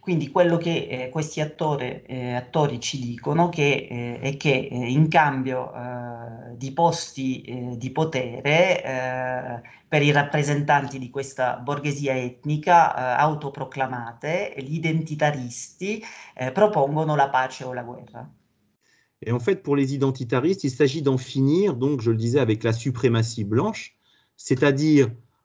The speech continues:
Speaker 2: en finir avec l'État-nation républicain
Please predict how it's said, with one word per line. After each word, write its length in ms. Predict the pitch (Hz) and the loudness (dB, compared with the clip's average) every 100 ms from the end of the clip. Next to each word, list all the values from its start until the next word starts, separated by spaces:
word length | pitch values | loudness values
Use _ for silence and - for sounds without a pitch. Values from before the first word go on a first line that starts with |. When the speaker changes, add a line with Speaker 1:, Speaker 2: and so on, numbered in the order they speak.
| _ | _
Speaker 2:
en 140 | 135 147 | 0 0
finir 640 | - 170 175 175 156 117 | 0 4 8 8 8 4
avec 360 | - 123 131 131 | 0 4 4 4
l'État-nation 1080 | 147 139 151 139 131 139 - - 143 135 117 | 2 4 4 4 4 2 0 -4 -2 -2 -6
républicain 1040 | 92 104 147 131 147 131 127 117 156 247 | -6 2 4 4 0 0 0 0 0 0